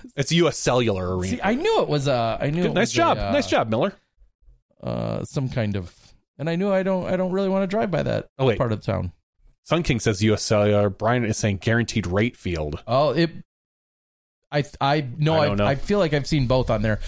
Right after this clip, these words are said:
Speaker 2: I don't know which one's the current one, though.
Speaker 1: U S Cellular, but they changed it to Guaranteed Rate.
Speaker 2: Okay. So now
Speaker 1: Okay.
Speaker 2: it's, so that means it's Guaranteed Rate now.
Speaker 1: All right. Anyway,
Speaker 2: Okay.
Speaker 1: it's Comiskey. So,
Speaker 2: Uh, <laughs> yeah, exactly.
Speaker 1: so anyway,
Speaker 2: What was
Speaker 1: I
Speaker 2: it before Comiskey?
Speaker 1: I don't remember.
Speaker 2: That was before our time.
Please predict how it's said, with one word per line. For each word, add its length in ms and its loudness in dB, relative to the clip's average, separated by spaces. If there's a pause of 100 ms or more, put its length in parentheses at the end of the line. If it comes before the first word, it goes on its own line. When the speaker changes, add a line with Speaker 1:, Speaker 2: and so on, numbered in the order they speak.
(140)
Speaker 2:
I 80 0
don't 140 4
know 80 4
which 240 0
one's 160 2
the 100 0
current 300 0
one, 160 2
though. 100 0
Speaker 1:
U 200 6
S 100 -4
Cellular, 480 2
but 160 0
they 80 2
changed 480 -2
it 80 -6
to 80 -2
Guaranteed 480 0
Rate. 340 -2 (1400)
Speaker 2:
Okay. 220 -2
So 380 4
now 220 2
Speaker 1:
Okay. 160 2
Speaker 2:
it's, 280 -6
so 100 2
that 140 0
means 180 0
it's 120 -4
Guaranteed 400 -2
Rate 160 -4
now. 140 -10 (380)
Speaker 1:
All 140 0
right. 240 -2 (100)
Anyway, 280 2
Speaker 2:
Okay. 80 2
Speaker 1:
it's 100 -2
Comiskey. 480 -2 (140)
So, 420 2
Speaker 2:
Uh, 240 2 (160)
<laughs> 140 -8
yeah, 360 -2
exactly. 600 -14
Speaker 1:
so 100 2
anyway, 260 4
Speaker 2:
What 120 0
was 100 -8
Speaker 1:
I 40 0
Speaker 2:
it 40 -4
before 300 0
Comiskey? 560 -6 (160)
Speaker 1:
I 260 -6
don't 160 -8
remember. 440 -8 (300)
Speaker 2:
That 60 -12
was 100 -8
before 260 -4
our 100 -4
time. 220 -10